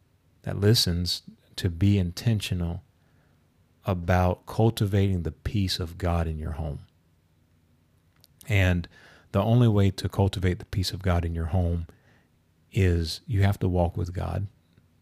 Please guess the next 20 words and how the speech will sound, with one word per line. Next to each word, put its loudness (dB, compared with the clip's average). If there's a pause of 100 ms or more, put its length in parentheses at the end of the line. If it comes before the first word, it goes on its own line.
(140)
first -2
and -8
foremost, 0 (600)
but 2 (1900)
you, -2
you 2
have 2
to -8
fill 2
your 0
home -2
with -8
prayer. 0 (1000)
You 0
have 2
to -4
fill 2
your 0
home 0
with -2